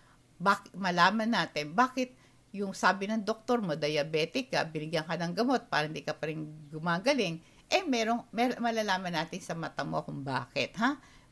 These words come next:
Libre naman po yung consultation at doon na rin kayo bumili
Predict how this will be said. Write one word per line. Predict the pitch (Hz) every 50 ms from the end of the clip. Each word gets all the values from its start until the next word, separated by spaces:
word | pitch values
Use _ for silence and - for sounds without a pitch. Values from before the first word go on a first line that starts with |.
| _ - -
Libre | 196 208 254 214 202 247 269 247
naman | 240 233 226 214 208 208
po | - 196 185
yung | 180 175 170
consultation | - 165 170 165 - 151 - 156 151 165 165 160 139 135 -
at | - 160 -
doon | - 185 165 165 233 254 254
na | 233 208
rin | 202 190
kayo | 185 - 175 175
bumili | 160 165 180 180 170 156 160 147 143 156